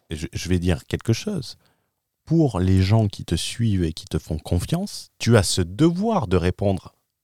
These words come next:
de manière argumentée. Je sais pas, moi, je serais client, euh, je, je dirais, de... c'est vrai que la, la question est pertinente, et la question était pertinente à part le Bouzland.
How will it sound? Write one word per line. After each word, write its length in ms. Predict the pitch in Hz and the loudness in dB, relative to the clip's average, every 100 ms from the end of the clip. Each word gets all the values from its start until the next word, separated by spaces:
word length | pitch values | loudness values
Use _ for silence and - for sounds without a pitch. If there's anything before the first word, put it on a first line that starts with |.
| _ | _
de 100 | 87 | -2
manière 420 | 90 90 95 - - | 0 2 0 -2 -8
argumentée. 680 | - 85 98 87 85 85 - _ _ | -8 -4 -2 -2 -4 -8 -10 _ _
Je 80 | - | -4
sais 100 | - | 0
pas, 120 | - | 2
moi, 160 | 165 98 | 2 0
je 140 | 82 | -2
serais 260 | 90 98 90 | -6 -2 -4
client, 540 | - 95 113 175 143 90 | -4 2 4 4 2 -2
euh, 260 | 82 78 76 80 | -2 -4 -6 -8
je, 200 | 80 85 85 - _ _ _ _ | -8 -8 -10 -12 _ _ _ _
je 120 | - | -2
dirais, 240 | 90 110 | 0 2
de... 120 | 101 71 69 73 - _ _ _ _ _ _ _ _ _ | 0 -6 -10 -16 -20 _ _ _ _ _ _ _ _ _
c'est 160 | - 80 | -8 -4
vrai 140 | 82 | -4
que 120 | - | -2
la, 180 | 82 73 | -2 -2
la 120 | 73 78 | -4 -4
question 360 | 82 - 95 | -4 0 0
est 60 | 78 | 0
pertinente, 640 | - - - 101 180 202 | 0 -2 -2 0 0 0
et 320 | 104 80 73 - - | -2 0 -4 -8 -4
la 140 | 85 | -2
question 260 | - 107 160 | -2 0 0
était 180 | 143 110 | 0 0
pertinente 500 | 113 - 131 110 151 | 0 0 -4 0 0
à 80 | |
part 160 | 143 156 | 0 0
le 100 | 151 | -2
Bouzland. 520 | 143 160 135 139 131 | 0 -2 -2 -4 -4